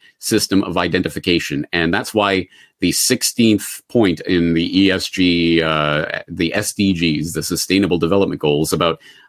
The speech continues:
uh, uh, identity as a human right, and everyone has the right to be able to identify themselves,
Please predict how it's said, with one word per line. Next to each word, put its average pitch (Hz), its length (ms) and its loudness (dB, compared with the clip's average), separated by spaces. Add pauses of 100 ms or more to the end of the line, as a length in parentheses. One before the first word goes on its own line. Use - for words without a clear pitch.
(120)
uh, 80 220 -2 (180)
uh, 80 280 -2
identity 107 600 0
as 95 120 -2
a 95 60 -2
human 160 400 2
right, 107 500 0 (200)
and 90 240 0
everyone 135 440 2
has 110 260 -4
the 101 100 0
right 131 420 -2
to 95 180 -2
be 123 200 2
able 143 180 2
to 131 160 -4
identify 127 540 0
themselves, 73 720 -4